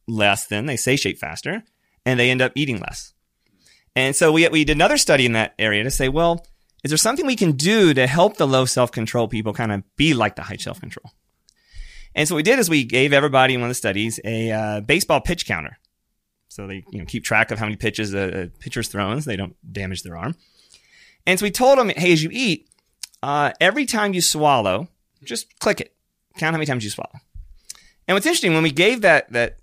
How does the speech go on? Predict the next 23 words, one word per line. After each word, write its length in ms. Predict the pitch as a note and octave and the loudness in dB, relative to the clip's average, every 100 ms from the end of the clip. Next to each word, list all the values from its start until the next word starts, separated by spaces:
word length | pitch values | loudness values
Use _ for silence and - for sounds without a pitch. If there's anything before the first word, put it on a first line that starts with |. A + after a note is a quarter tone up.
| - | -12
instruction 500 | C3 - B2 D3 B2+ | -6 -2 -2 -2 -6
to 120 | - | -6
people 300 | - D3 C3+ | -6 -4 0
with 140 | A2 A2 | -2 -2
high 260 | - A3+ | -4 -6
trait 300 | B3 C#3 A2+ | -4 -4 -4
self-control, 600 | - G2+ G#2 G2+ - - - _ _ _ _ | -4 -8 -8 -10 -10 -10 -14 _ _ _ _
had 160 | - D#3 | -2 0
no 120 | C3+ | 2
effect. 400 | A2 D#2 - _ _ _ _ _ | -2 -4 -12 _ _ _ _ _
It's 100 | C#3 | -2
almost 160 | E3+ | 2
like 160 | D#3+ B2 - | 2 0 -2
they're 160 | C3+ F3+ | 4 6
already 200 | D#3+ B2+ | 6 2
kinda 260 | - D3 | -2 -4
doing 280 | B2+ C#3 C3 | 0 0 2
that 160 | B2+ A#2 | 2 2
when 100 | B2 | 0
they 80 | |
want 180 | A2 B2+ | 0 -2
to 100 | A2+ | -2
anyway. 440 | G#2 F3 F2 E2 | -2 -2 -2 -6